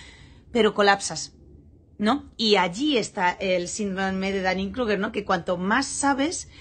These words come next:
te da la sensación que menos sabes, que menos información tienes, que cada caso es más complicado aún. Y cuanto menos sabes, pues más Dios te crees, ¿no? Pues hoy voy a compartir con vosotros algunas de las situaciones que yo he vivido que me han hecho crecer como profesional, ¿no?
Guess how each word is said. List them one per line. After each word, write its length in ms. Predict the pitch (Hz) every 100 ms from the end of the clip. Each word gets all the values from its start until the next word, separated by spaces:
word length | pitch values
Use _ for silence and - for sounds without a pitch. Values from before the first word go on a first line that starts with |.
| - - -
te 120 | 240
da 120 | 226
la 100 | 254
sensación 540 | 247 240 226 233 247 240
que 200 | 233 202
menos 420 | 196 240 214 202
sabes, 420 | - 220 202 196
que 120 | 202
menos 300 | 190 220 240
información 640 | 233 208 208 190 185 202
tienes, 280 | 196 190 175
que 140 | - 185
cada 240 | 196 202
caso 220 | 208 202
es 100 | 202
más 240 | 185 202 -
complicado 720 | 202 - 185 - 185 180 - - - - -
aún. 400 | 196 208 202 196
Y 140 | 233 220
cuanto 420 | 240 214 202 208
menos 340 | 220 359 302
sabes, 380 | - 214 202 208
pues 240 | - 160 185
más 260 | 180 175
Dios 220 | 170 175
te 120 | - -
crees, 320 | 165 165 165
¿no? 200 | 214 - _ _
Pues 160 | 208 202
hoy 80 | 202
voy 120 | 208
a 100 | 208
compartir 400 | 202 190 180 196
con 180 | 196 180
vosotros 460 | 185 190 208 214 - - - -
algunas 640 | 202 202 247 285 226 190
de 160 | 190 190
las 200 | 185 175
situaciones 560 | - 196 185 226 214 -
que 120 | 180
yo 100 | 190
he 20 |
vivido 420 | 190 190 196 208
que 160 | 196 180
me 240 | 175 175
han 160 | 175 185
hecho 260 | 180 202
crecer 360 | 196 180 196 180
como 260 | 196 185 180
profesional, 600 | 175 165 151 156 156 165
¿no? 160 | 240